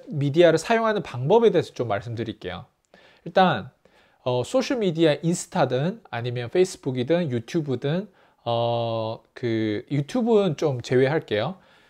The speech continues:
어, 카스든, 예, 여러분 소셜미디어 안에서 보통 우리가 이제 소셜미디어를 사용하기 위한 어떤 도구들이 있잖아요, 지금. 그러면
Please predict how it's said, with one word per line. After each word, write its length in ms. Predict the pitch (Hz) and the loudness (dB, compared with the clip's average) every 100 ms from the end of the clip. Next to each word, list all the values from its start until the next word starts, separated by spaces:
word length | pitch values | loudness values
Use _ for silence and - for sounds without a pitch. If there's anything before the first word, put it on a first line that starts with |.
| _ - | _ -6
어, 240 | 113 110 | -6 -6
카스든, 680 | - - - - - 101 127 - _ | -4 -2 -2 -6 -8 -8 -8 -14 _
예, 280 | 123 113 98 - | -4 -4 -4 2
여러분 280 | 147 185 | 4 4
소셜미디어 720 | 165 269 - 294 196 147 147 160 | 2 -2 -4 -4 -2 0 2 2
안에서 840 | 139 113 107 107 - 147 101 98 - _ _ _ _ - | 2 0 -2 -8 -6 -4 -6 -10 -18 _ _ _ _ 0
보통 340 | 151 175 147 | 2 2 2
우리가 540 | 123 127 123 117 - - | 0 0 0 -2 -4 -8
이제 340 | 113 107 104 | -6 -2 -2
소셜미디어를 580 | 104 165 175 131 120 127 | -4 -6 -4 -2 2 0
사용하기 1040 | 120 - 247 247 214 185 151 127 - 117 107 | 2 0 2 0 -2 -2 -2 -4 -10 -6 -2
위한 380 | 107 113 180 190 | 0 0 -2 -6
어떤 460 | 120 123 107 104 - | -8 -6 -6 -8 0
도구들이 480 | 139 175 190 156 | 2 4 2 0
있잖아요, 460 | 101 156 202 135 101 | 0 -2 -2 -2 -6
지금. 340 | - 98 147 190 | -10 -8 -8 -10
그러면 360 | - 139 127 | -6 -4 -4